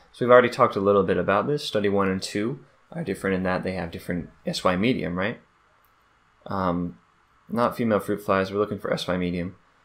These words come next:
So in study one, it contained a lower percentage of sugar, or study t-, one contained a higher percentage of sugar. So if you remember, study one is fifteen, study two is fifteen, is, uh, five percent. It's gotta be study one.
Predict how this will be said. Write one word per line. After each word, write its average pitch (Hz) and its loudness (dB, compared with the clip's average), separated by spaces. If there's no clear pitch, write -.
So - -10
in - -4
study 120 4
one, 113 4
it - -4
contained 107 -2
a 90 2
lower 98 6
percentage 156 -4
of 147 -4
sugar, 160 -4
or - -8
study 110 -4
t-, - -8
one 110 2
contained 110 -4
a 95 0
higher 151 2
percentage 87 -6
of 95 -8
sugar. - -8
So - -10
if 101 -8
you 107 0
remember, 107 2
study 95 -2
one 92 0
is 87 -6
fifteen, 135 -6
study 107 -6
two 90 -8
is 82 -10
fifteen, - -12
is, 90 -6
uh, 87 -4
five 98 0
percent. - -6
It's - -16
gotta 78 -8
be - -16
study 87 -4
one. 85 -4